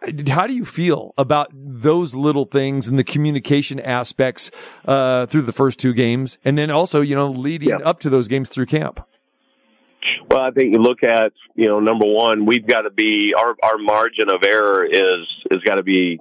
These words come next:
Speaker 2: it's so slim, it's zero, which is fine. That's who we are as a team. Let's embrace that. So we've gotta be the less penalized team, uh, which we were last week. We had four penalties last week. They were very minimal. We're able to correct the reasons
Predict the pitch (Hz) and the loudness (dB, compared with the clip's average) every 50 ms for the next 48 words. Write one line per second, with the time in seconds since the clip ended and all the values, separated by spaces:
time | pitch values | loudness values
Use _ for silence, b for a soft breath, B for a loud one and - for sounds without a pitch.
0 | - - - 95 - - - 127 123 120 - 92 98 90 87 87 85 85 80 76 | -10 -8 -6 -6 -6 -4 -2 -2 -2 -2 -4 -4 -2 0 2 2 2 0 -2 -4
1 | 87 95 113 117 104 98 90 87 92 101 107 - - 113 120 123 - - 120 104 | -4 -4 -4 -2 -2 -2 -2 -2 -2 -4 -4 -6 -4 -2 -2 -2 -2 -4 -8 -10
2 | - _ - 131 131 131 127 113 104 98 98 92 B B B B B B B B | -8 _ -2 -2 0 0 2 0 0 0 -2 -6 B B B B B B B B
3 | B _ 120 120 120 - - 139 131 127 120 113 117 113 110 110 104 - 95 - | B _ 0 0 0 0 0 0 2 2 4 4 4 2 2 0 -2 -6 -6 -4
4 | - 139 135 123 107 104 104 101 104 113 - - 113 95 92 90 101 107 107 - | -2 -2 -2 -2 -2 -2 -2 -2 -2 -2 -2 -2 -4 -2 0 0 0 0 0 -2
5 | - - 95 90 87 - - - - 117 113 117 131 139 139 131 131 117 113 110 | -4 -4 -2 -2 -2 -4 -4 -4 -4 -4 -2 0 0 0 0 0 -2 -2 0 -2
6 | 120 113 107 104 101 107 110 - - _ 131 120 113 107 107 107 113 110 - - | -4 -2 -2 0 0 0 0 0 -2 _ -4 -2 0 2 2 2 0 -2 -2 0
7 | 101 92 92 98 107 - B B B B B B B B - 101 - 98 98 92 | 2 2 2 0 -2 -6 B B B B B B B B 2 2 2 2 0 0
8 | 95 95 - 113 101 - 113 117 110 104 107 110 110 107 107 101 - 110 107 104 | -2 -2 -4 -2 0 2 2 4 4 4 4 4 4 2 0 0 -2 -2 0 2
9 | 101 104 98 92 _ - 113 117 107 - - 110 110 107 101 104 101 - - 104 | 2 2 0 -2 _ 0 2 2 2 0 -2 -2 -2 -2 0 -2 -2 0 2 2
10 | 101 101 - - 101 98 98 92 - 98 101 98 92 101 104 107 107 104 101 101 | 2 2 0 -4 -4 -4 -4 -2 0 0 0 2 2 2 2 2 0 0 0 -2
11 | 101 98 101 101 101 101 98 - _ - 92 95 101 104 98 95 95 - - 101 | -2 -2 0 0 0 0 -2 -4 _ -2 0 2 2 2 0 -4 -8 -4 0 0
12 | 101 107 101 - _ _ 104 101 98 95 98 107 107 98 110 104 95 | 2 2 0 -2 _ _ -6 -4 -2 0 2 2 2 0 -2 -6 -6